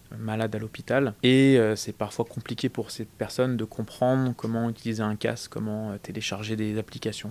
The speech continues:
lancer des pla-, des applications depuis ces dispositifs. Donc nous, la première chose qu'on a fait, en fait, c'est qu'on a développé une application tablette qui est destinée aux soignants, aux accompagnants, aux animateurs, aux éducateurs dans ces structures, euh, médico-sociales et sanitaires. Et cette application tablette,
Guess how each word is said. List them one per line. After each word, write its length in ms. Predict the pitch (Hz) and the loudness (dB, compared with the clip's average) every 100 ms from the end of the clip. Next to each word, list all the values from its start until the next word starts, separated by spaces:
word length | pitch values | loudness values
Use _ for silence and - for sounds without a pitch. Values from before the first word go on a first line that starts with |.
| 113 | -4
lancer 260 | 117 113 107 | -2 -2 -4
des 140 | 110 | -4
pla-, 180 | - 110 - | -6 -10 -10
des 160 | 120 110 | -10 -8
applications 540 | 104 110 - 101 120 | -10 -10 -8 -8 -6
depuis 260 | 117 107 117 | -6 -6 -10
ces 100 | - | -8
dispositifs. 680 | 107 - 110 104 - 156 - | -10 -10 -10 -8 -8 -8 -6
Donc 100 | 107 | 0
nous, 100 | 139 | 4
la 100 | 131 | 4
première 240 | - 127 120 | 4 0 0
chose 140 | 123 | -2
qu'on 120 | 117 | -2
a 100 | 110 | -2
fait, 120 | 104 | 0
en 80 | 135 | -2
fait, 160 | 135 135 | -2 -6
c'est 140 | - | -8
qu'on 180 | - 117 | -8 -6
a 80 | 110 | -4
développé 460 | 117 113 117 120 | -2 0 0 0
une 80 | 123 | 2
application 480 | 117 - - 120 123 | 0 -2 -2 -2 0
tablette 440 | 113 104 147 - - | 0 2 2 0 -12
qui 160 | - 123 | -2 -2
est 60 | |
destinée 760 | 113 110 - 123 123 127 135 - | 0 -4 -4 0 2 2 2 0
aux 80 | 113 | -6
soignants, 560 | - 117 107 110 120 131 | 0 2 4 2 2 2
aux 120 | 117 | 2
accompagnants, 680 | 113 117 107 110 104 107 113 | 0 0 0 2 2 0 0
aux 120 | 113 | 0
animateurs, 520 | 107 110 110 104 120 | 0 2 0 0 0
aux 80 | 113 | 2
éducateurs 680 | 107 110 110 110 - 135 123 | 0 -4 -4 -4 0 0 2
dans 160 | 123 - | 0 0
ces 160 | 120 | -2
structures, 640 | - - - - 123 117 107 | -6 -10 -12 -4 -2 0 0
euh, 200 | 107 107 | -2 0
médico-sociales 760 | 110 107 107 113 117 110 117 | -2 -4 -6 -6 -6 -4 -2
et 60 | 107 | -2
sanitaires. 540 | - 104 104 131 160 - | -4 -4 0 0 -2 -6
Et 80 | 127 | -2
cette 240 | 151 143 | 0 2
application 460 | 127 120 123 113 113 | 0 0 -4 -4 -4
tablette, 520 | 104 107 139 151 | -2 4 2 2